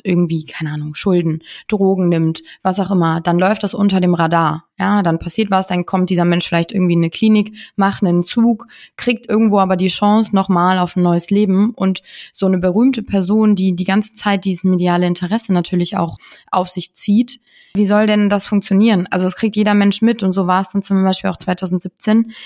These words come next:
dass Aaron Carter dann eben festgenommen wurde, weil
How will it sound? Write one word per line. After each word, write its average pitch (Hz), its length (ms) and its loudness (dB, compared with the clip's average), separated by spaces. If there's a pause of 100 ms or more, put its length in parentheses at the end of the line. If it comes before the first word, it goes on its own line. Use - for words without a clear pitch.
(120)
dass 202 140 -2
Aaron 190 240 2
Carter 190 260 0
dann 185 160 0
eben 185 140 0
festgenommen 208 680 2
wurde, 214 360 2 (380)
weil 180 440 2